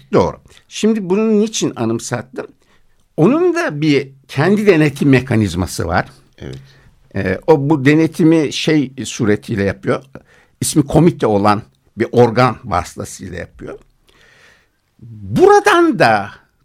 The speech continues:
Speaker 1: Türkiye aleyhine, demin sözünü ettiğim o işkence, kötü muameleden söz etmemin nedeni herhalde şimdi daha net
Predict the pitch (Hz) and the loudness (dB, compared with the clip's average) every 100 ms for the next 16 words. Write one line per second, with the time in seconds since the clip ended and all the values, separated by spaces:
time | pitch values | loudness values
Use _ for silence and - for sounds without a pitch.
0 | _ - - 160 135 - 135 113 - 104 | _ -8 -2 -2 -2 -6 -4 -2 -2 -4
1 | - 117 101 95 95 - - _ _ _ | -6 -6 -4 -6 -8 -16 -20 _ _ _
2 | _ _ _ _ - 139 175 170 - 143 | _ _ _ _ -2 0 0 -2 -4 -4
3 | 135 139 127 135 120 117 - 127 - 131 | -4 -2 -4 -6 -8 -6 -6 -8 -6 -4
4 | 123 131 135 127 120 123 113 113 123 139 | -4 -6 -4 -2 0 -2 -2 -2 -4 -4
5 | 120 127 131 123 120 117 113 120 123 123 | -6 -6 -4 -4 -2 -4 -4 -4 -4 -6
6 | 110 135 117 113 117 104 - | -6 -8 -8 -6 -4 -6 -8